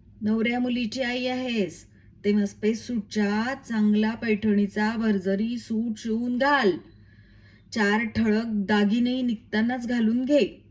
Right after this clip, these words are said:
समीरला पण सांगितलंय की स्पेस सूटवर घालता येईल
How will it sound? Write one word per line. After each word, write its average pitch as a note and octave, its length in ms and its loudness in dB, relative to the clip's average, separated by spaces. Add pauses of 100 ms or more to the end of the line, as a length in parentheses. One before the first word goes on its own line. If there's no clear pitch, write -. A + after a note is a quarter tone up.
(880)
समीरला D#4 400 0
पण C#4 180 0
सांगितलंय G#3+ 540 -2 (480)
की G3 80 -6
स्पेस D4 500 -6
सूटवर G#3+ 400 -2
घालता F#3+ 360 0
येईल G3 380 -4